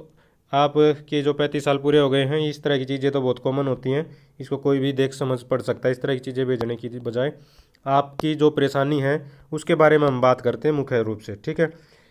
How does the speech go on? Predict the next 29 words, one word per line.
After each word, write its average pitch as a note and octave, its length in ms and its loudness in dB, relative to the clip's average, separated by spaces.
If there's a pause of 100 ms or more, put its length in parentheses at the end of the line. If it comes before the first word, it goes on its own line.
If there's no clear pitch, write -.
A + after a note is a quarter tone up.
(320)
इसके F#3+ 380 -4
ऊपर G3 260 2
क्या E3 200 4
चल D#3 200 2
रहा C#3 140 4
है, C#3+ 80 2
जो E3 120 2
स्टूडेंट C#3+ 500 2
आया C3 140 4
हुआ G#2+ 200 0
है F2 140 -12 (600)
दोस्तों, E3 420 0 (920)
ये C#3+ 320 0
परेशानी E3 440 2
आप D#3 280 2
स-, D#3 420 2
सिर्फ D#3+ 200 2
आपके D#3+ 280 2
साथ D#3+ 240 2
नहीं D3+ 160 -2
है, E3 100 2
बहुत D#3 320 0
सारे D3+ 160 2
साथियों C3 400 0
के B2 100 -2
साथ B2+ 280 0
है। D#3 140 4 (640)
अब F3 160 6 (240)
इन्होंने D#3+ 580 4